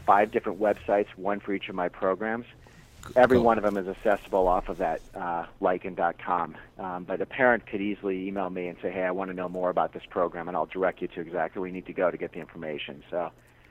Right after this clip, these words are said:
Speaker 2: Okay,
Speaker 1: um,
Speaker 2: perfect. Yeah.
Speaker 1: Yeah.
Speaker 2: Um, Jeff, to, to the teens listening to the podcast today, couple, couple bits of advice about, before they cross that bridge to young adulthood?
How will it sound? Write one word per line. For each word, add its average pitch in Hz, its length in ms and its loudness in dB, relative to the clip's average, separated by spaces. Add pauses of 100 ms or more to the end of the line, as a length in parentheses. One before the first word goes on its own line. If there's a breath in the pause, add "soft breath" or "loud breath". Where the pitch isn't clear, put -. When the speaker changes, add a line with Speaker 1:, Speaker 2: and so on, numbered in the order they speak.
(580 soft breath)
Speaker 2:
Okay, 104 360 6
Speaker 1:
um, - 60 -6
Speaker 2:
perfect. 101 460 4
Yeah. 101 280 4 (280)
Speaker 1:
Yeah. 92 380 0
Speaker 2:
Um, 90 160 0 (320)
Jeff, 143 320 8
to, - 180 8 (380)
to 147 100 2
the 127 120 8
teens 175 520 8
listening 131 460 8
to 113 140 2
the 98 80 4
podcast 98 680 4
today, 85 440 2 (320 loud breath)
couple, - 320 0
couple 135 240 2
bits 127 280 4
of 117 60 0
advice 117 480 4
about, 107 380 4
before 110 280 4
they 104 100 6
cross 107 360 6
that 104 180 8
bridge 104 280 6
to 104 80 8
young 101 180 8
adulthood? 104 420 8